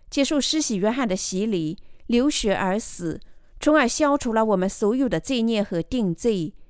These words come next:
叫我们做神的儿女。我们所有信仰这个真理的人无限感激主对我们的爱。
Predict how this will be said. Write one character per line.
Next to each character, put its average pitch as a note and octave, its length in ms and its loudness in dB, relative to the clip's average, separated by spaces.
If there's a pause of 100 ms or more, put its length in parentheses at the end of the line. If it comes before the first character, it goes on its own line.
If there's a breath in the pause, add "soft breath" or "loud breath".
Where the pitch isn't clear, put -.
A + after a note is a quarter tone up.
(260)
叫 F4+ 200 4
我 B3+ 120 2
们 F#3+ 140 0
做 B3+ 160 -2
神 G3+ 260 -2
的 A3+ 100 -2
儿 F#3+ 260 0
女。 F#3 500 -2 (800)
我 D4 140 6
们 D4 140 4
所 D#4 200 0
有 D#4 160 2
信 E4+ 240 0
仰 C#4 160 2
这 A#3 100 -4
个 G#3+ 140 0
真 F#4+ 260 -2
理 B3 140 0
的 A3 100 0
人 G3+ 360 2 (120)
无 G#3+ 200 -2
限 C4+ 340 -2
感 F3+ 260 -2
激 B3+ 380 -6
主 G#3+ 240 2
对 C#4+ 160 -2
我 A3 160 2
们 D#3+ 140 -2
的 E3+ 100 -4
爱。 G3+ 460 -6